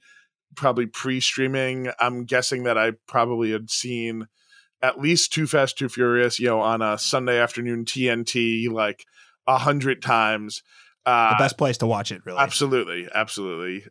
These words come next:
Speaker 1: Um, and so, yeah, I've been on board with the franchise, you know, maybe not from the very beginning, but for a while right now. Uh, we have a couple of friends that we always go to see these films,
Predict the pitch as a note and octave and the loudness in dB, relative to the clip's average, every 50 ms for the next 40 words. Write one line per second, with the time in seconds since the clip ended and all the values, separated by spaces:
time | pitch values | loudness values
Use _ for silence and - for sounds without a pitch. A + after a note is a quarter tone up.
0 | _ - A2 A2 G#2+ G#2 G#2 G2+ G2+ G2+ G2 F2+ G2+ - - _ _ _ _ C#3 | _ 0 2 4 4 4 4 2 2 -2 -4 -6 -12 -18 -18 _ _ _ _ 0
1 | C#3+ C#3+ C#3 C#3 C#3+ C#3 - - E3+ E3 D#3+ F3+ G#3 G3+ D#3+ A#2+ - - C3 D#3+ | 2 2 2 0 0 -2 -2 0 2 2 2 4 2 2 2 0 -2 0 0 0
2 | E3+ D#3 C3 C#3+ F#3 F#3 F3 F3 E3+ E3 D#3+ C#3 - _ - - _ _ _ - | 0 0 2 2 2 2 4 2 4 4 2 2 0 _ -16 -20 _ _ _ 0
3 | E3 F3+ F3+ F#3 F3+ - F#3+ D3 E3 C#3 D#3+ - D3+ - - E3 D3+ C#3+ C#3+ - | 0 2 2 0 0 0 2 2 4 2 2 0 -2 -2 0 2 2 2 0 0
4 | D3+ C3+ C3 C3 C3 B2+ A#2+ - - - - D3+ D3 C3 B2 A#2 B2 C#3 D#3 F3 | 2 4 4 4 2 0 -2 -4 -6 -6 -6 -2 0 2 2 2 0 2 0 2
5 | F3+ F#3+ F#3+ F#3 F3+ F3+ E3 C3 E3 E3 D#3 D3+ C#3 C3 D#3 D#3 E3 E3+ D#3+ F3 | 2 0 0 2 2 2 2 2 0 2 2 2 2 4 2 4 4 2 2 0
6 | E3+ D#3 F3+ F3+ F3+ F#3 F#3+ F#3+ F#3 - _ - - - - _ _ _ A2+ A2 | 0 0 0 0 0 -2 -2 -4 -8 -10 _ -20 -20 -20 -20 _ _ _ -6 0
7 | D#3 C#3+ C#3 B2+ B2 - - _ _ _ _ _ _ _ - - - - D#3+ D3+ | 2 4 4 4 2 -2 -6 _ _ _ _ _ _ _ -16 -8 -2 2 2 4
8 | C#3 C3+ B2+ B2 A#2+ G#2+ G#2 G2 F#2+ G2+ G#2 G#2 - _ B2 B2 A#2+ G#2+ - A#2 | 6 4 4 4 4 4 4 2 2 -2 -4 -8 -12 _ 0 0 0 2 0 0
9 | A2+ G#2+ G2+ G2+ G2 F#2+ G#2 - _ _ _ _ _ _ _ A#2+ B2 A#2+ A#2 A2+ | 0 0 2 2 0 -2 -4 -8 _ _ _ _ _ _ _ 2 4 6 6 6
10 | A2 G#2+ - B2+ C3+ C#3 C3+ B2+ C3 - - D3+ C3 C3+ C#3 C3+ C3+ - C#3+ C3 | 4 4 2 2 2 2 2 2 -2 0 0 0 0 2 0 0 2 2 2 2
11 | C3 C3 B2+ B2+ B2+ A#2 G#2+ A2 B2+ A#2 A2 G#2+ G2 - _ _ _ - A#2 A#2+ | 2 2 0 -4 -8 -10 -4 0 2 4 4 4 2 -2 _ _ _ -18 -14 -6
12 | A#2+ B2+ B2 A#2 - B2+ B2+ B2 B2 B2 A#2+ A#2 G#2+ A#2+ A#2+ A2+ A2 A2 A2 - | -4 -2 -2 -2 0 2 2 2 2 0 -2 -4 -2 0 2 2 2 0 -2 -6
13 | A#2+ - - - B2 A#2 A2+ A2+ G#2+ - - - A#2 A2 A2 A2 G#2+ G#2+ G#2 G2+ | -6 -6 -4 -2 -2 -2 -2 -2 -4 -4 0 2 2 2 2 -2 -4 -6 -4 -4
14 | - - - | -4 -4 -6